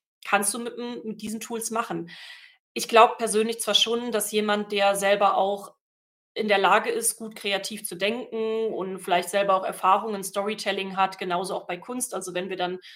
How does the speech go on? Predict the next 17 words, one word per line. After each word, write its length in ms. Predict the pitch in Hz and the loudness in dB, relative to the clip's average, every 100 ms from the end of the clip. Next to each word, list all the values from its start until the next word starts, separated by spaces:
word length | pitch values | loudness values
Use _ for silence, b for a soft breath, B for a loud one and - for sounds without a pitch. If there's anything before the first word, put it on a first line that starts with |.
| B | B
mal 140 | - 185 | -4 -4
'ne 60 | |
Folge 300 | 175 196 190 | 0 0 0
über 140 | 196 190 | -2 2
Bilder-K 420 | 214 226 214 - | 4 4 2 -4
Is 280 | - 202 - | -8 -10 -2
machen, 300 | 190 202 190 | -2 -2 -4
werden 160 | 185 185 | -4 -2
wir 60 | |
da 100 | 185 | -4
sicher 260 | 180 - - | -6 -4 0
auch 100 | 254 | 0
noch 100 | 247 | 0
mal 280 | 226 226 220 | 2 2 2
tiefer 260 | - 226 226 | -4 -8 -8
drüber 240 | 214 214 | -4 -4
sprechen. 600 | - - 214 214 220 220 | -4 -4 -6 -4 -8 -8